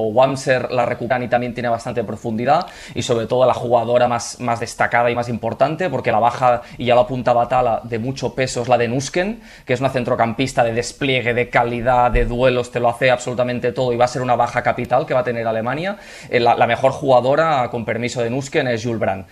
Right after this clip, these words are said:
que es autosuficiente a más no poder. Entonces ahí va a haber un duelo Olga Carmona, eh, contra Jules Brandt que ha de ser, eh, interesante, porque si España no está bien en esas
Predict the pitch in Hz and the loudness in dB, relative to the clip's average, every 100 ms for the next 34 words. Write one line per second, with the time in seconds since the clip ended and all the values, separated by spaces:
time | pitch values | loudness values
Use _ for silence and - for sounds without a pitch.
0 | - - - 127 - 131 135 135 123 131 | -20 -18 -2 -2 2 0 2 -2 0 -2
1 | - 160 165 151 127 127 120 110 107 107 | 2 0 2 0 0 -2 -2 -2 -2 -4
2 | 107 117 131 123 120 120 139 139 123 131 | -6 -2 0 2 2 2 0 0 2 2
3 | 131 131 131 139 139 135 131 - - - | 0 -2 2 2 4 2 0 -8 -20 0
4 | 147 143 147 139 139 139 143 139 143 139 | 2 4 4 2 0 0 0 0 0 0
5 | 139 139 139 139 131 123 123 123 120 127 | -2 -2 -4 -4 -2 0 2 0 -2 -6
6 | 120 131 123 139 131 143 156 180 165 135 | 0 0 2 0 2 2 0 -2 -6 -2
7 | 123 113 113 107 104 117 117 123 131 135 | 0 0 -2 0 0 0 0 2 2 2
8 | 127 117 117 117 110 120 117 143 117 120 | 0 0 -2 -4 -4 -4 -2 -2 -2 -6
9 | 110 110 - 113 - 123 123 131 131 - | -6 -6 -4 -6 0 0 2 -2 -4 -2
10 | 131 127 135 127 123 127 135 | -2 -2 -4 -2 -4 -2 -4